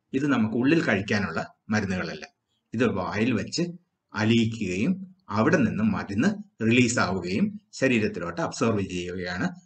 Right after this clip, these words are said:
ചെയ്യുന്നത്. Next word is aerosol. Aqueous medication sprayed and absorbed in mouth and upper airway. This is also not meant for injection. നിങ്ങൾക്കറിയാം,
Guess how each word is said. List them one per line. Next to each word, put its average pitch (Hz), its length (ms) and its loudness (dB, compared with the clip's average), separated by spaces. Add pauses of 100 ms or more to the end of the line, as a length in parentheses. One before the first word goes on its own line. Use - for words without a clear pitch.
(200)
ചെയ്യുന്നത്. - 460 4 (1040)
Next 160 240 -2
word 95 160 2
is 131 140 2 (760)
aerosol. 143 460 6 (840)
Aqueous 226 260 6 (100)
medication 110 640 0 (260)
sprayed 185 400 10
and 113 180 4
absorbed 117 600 4
in 185 60 2 (600)
mouth 202 220 6 (120)
and 95 120 -2 (480)
upper 170 220 6
airway. 82 380 -2 (640)
This 180 160 6
is 160 120 4
also 135 220 4 (120)
not 110 100 4
meant 101 260 2 (100)
for 127 100 6 (420)
injection. 117 420 2 (1160)
നിങ്ങൾക്കറിയാം, 143 600 6